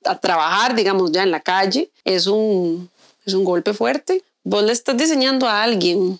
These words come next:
y vos de alguna manera, haciendo, intentando, ¿verdad?, hacer el mejor trabajo que uno puede para que eso no comprometa de repente los valores que uno tiene a nivel de estética, a nivel de funcionalidad,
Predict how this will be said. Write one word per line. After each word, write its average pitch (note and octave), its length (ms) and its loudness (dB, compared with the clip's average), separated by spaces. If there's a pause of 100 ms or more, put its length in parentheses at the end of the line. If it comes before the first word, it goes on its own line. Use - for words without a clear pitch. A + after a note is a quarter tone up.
(200)
y G#3+ 480 0 (240)
vos G3+ 500 0
de A#3+ 100 2
alguna A#3 360 0
manera, A3+ 480 2 (420)
haciendo, G3 420 2
intentando, G3+ 600 0
¿verdad?, B2 580 0
hacer F3+ 260 0
el F#3 100 2
mejor G#3+ 280 0
trabajo G#3+ 300 0
que A3+ 120 0
uno A3 140 0
puede G#3+ 520 0 (280)
para F3+ 320 0
que F3+ 320 0
eso F3+ 200 0
no G3 180 2
comprometa A3 800 -2
de F#3+ 160 0
repente F3+ 400 0
los A3 140 0
valores F#3+ 520 0 (120)
que G3+ 80 -2
uno G3+ 240 2
tiene G#3+ 420 2
a A3 40 0
nivel F#3+ 640 0
de F3 540 0
estética, F3+ 920 -2
a - 60 -2
nivel F3 380 2
de F#3 100 0
funcionalidad, F3+ 1200 0